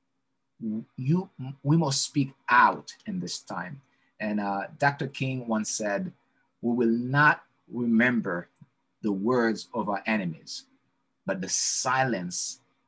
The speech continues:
of our friends." And I posted that earlier, uh,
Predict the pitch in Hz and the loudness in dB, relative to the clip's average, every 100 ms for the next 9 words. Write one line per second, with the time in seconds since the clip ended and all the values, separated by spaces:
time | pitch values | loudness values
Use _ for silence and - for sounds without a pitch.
0 | _ _ 101 98 92 - 120 110 82 - | _ _ -4 -2 -4 -6 -4 -4 -6 -14
1 | - _ _ _ _ _ 101 98 - 117 | -20 _ _ _ _ _ 0 0 0 -4
2 | - 110 101 98 104 107 104 98 95 87 | -4 -2 -2 -2 -2 0 0 0 -2 -6
3 | 95 92 | -8 -6